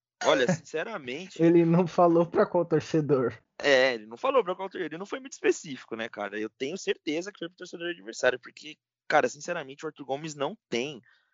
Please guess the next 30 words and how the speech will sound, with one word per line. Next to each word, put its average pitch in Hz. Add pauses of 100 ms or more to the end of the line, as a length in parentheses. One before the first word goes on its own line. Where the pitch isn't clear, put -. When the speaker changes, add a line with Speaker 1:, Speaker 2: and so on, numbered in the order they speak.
(120)
Speaker 1:
capacidade 135
nenhuma 156
de 165
vestir 165
a 160
camisa 151
do 160
Santos -
mais, 107
cara. - (340)
Quantas 208
oportunidades 180
ele 143
já 147
teve, 123 (380)
e 135
em 208 (180)
todas, 151
cara, 113
em 151
todas, 139 (160)
salvo, 190 (440)
não 339
sei 427
nem 440
se -
eu 494
consigo 427
salvar -
algum, 113